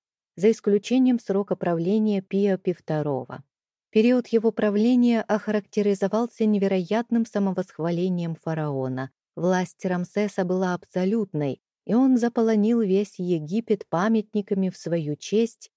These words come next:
и все они были исписаны хвастливыми отчетами о его победах и величии. Он не колебался даже при написании своего имени на более старых памятниках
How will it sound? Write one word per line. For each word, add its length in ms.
и 80
все 300
они 180
были 300
исписаны 560
хвастливыми 880
отчетами 720
о 80
его 280
победах 640
и 60
величии. 760
Он 220
не 80
колебался 580
даже 240
при 140
написании 580
своего 460
имени 420
на 140
более 260
старых 520
памятниках 840